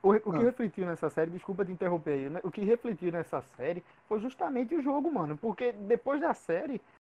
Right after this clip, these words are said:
Speaker 1: não, a galera que jogava foi ver a série e tu pode até ver, saiu na época, assim que saiu essa série, duas semanas depois, bicho, disparou em não sei quantos por cento a venda desse
Speaker 2: É,
Speaker 1: jogo lá no,
Speaker 2: um,
Speaker 1: na Steam,
Speaker 2: um,
Speaker 1: em tudo
Speaker 2: um
Speaker 1: quanto é canto.
Speaker 2: milhão e meio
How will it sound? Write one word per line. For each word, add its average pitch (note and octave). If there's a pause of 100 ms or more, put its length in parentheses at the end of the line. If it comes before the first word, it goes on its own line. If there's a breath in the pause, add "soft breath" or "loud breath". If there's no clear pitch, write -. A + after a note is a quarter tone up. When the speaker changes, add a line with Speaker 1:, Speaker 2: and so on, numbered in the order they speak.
(180)
Speaker 1:
não, G3+
a -
galera G#3
que F3+
jogava D#3+
foi A#3
ver F3+
a F#3
série G3 (440 soft breath)
e B3 (140)
tu A#3
pode A#3
até A3+
ver, F#3
saiu G3+
na G3
época, F3+
assim G3
que -
saiu A3+
essa F#3
série, F3
duas G3
semanas G#3
depois, F#3
bicho, E3+ (400)
disparou G#3
em A3
não A3+
sei A3+
quantos C4
por E4
cento G#3+
a G#3
venda F#3+
desse F#3+
Speaker 2:
É, F3+
Speaker 1:
jogo D3+
lá D#3+
no, D#3+
Speaker 2:
um, A3
Speaker 1:
na F#3
Steam, G3
Speaker 2:
um, A#3+
Speaker 1:
em A#3
tudo G3
Speaker 2:
um G#3+
Speaker 1:
quanto A#3
é A3
canto. G3
Speaker 2:
milhão A3
e G#3+
meio F#3